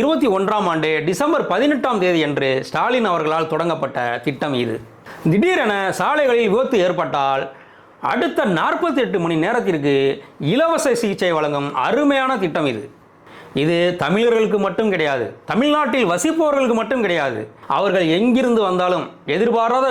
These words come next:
விபத்தில் சிக்கிவிட்டால் நாம் யாராவது கொண்டு போய் அவர்களை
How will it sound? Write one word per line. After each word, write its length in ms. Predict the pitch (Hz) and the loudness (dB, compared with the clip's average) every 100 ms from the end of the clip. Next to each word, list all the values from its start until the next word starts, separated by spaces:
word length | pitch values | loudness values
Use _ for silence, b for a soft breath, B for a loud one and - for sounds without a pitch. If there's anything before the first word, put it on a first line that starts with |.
| 208 | 2
விபத்தில் 320 | 196 196 165 | 0 0 -2
சிக்கிவிட்டால் 540 | 170 208 170 156 127 - B B B 160 | -2 0 0 0 -2 -6 B B B -4
நாம் 140 | 185 160 175 | 0 0 2
யாராவது 440 | 247 294 294 320 254 | 2 2 2 2 2
கொண்டு 160 | 254 262 | 2 2
போய் 160 | 262 247 | 2 2
அவர்களை 300 | 220 202 | 2 2